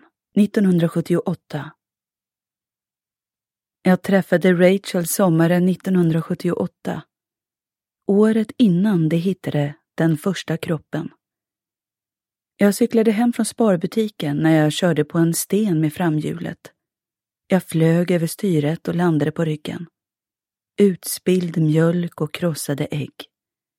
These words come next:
Omtöcknad som jag var, trodde jag att jag var död. Jag slöt ögonen och sen, när jag öppnade dem igen, först det ena och sen det andra, och på riktigt undrade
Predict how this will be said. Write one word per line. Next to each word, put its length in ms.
Omtöcknad 680
som 200
jag 100
var, 340
trodde 260
jag 200
att 100
jag 160
var 80
död. 420
Jag 140
slöt 520
ögonen 760
och 120
sen, 380
när 120
jag 140
öppnade 380
dem 120
igen, 300
först 400
det 180
ena 440
och 100
sen 280
det 100
andra, 500
och 120
på 160
riktigt 480
undrade 640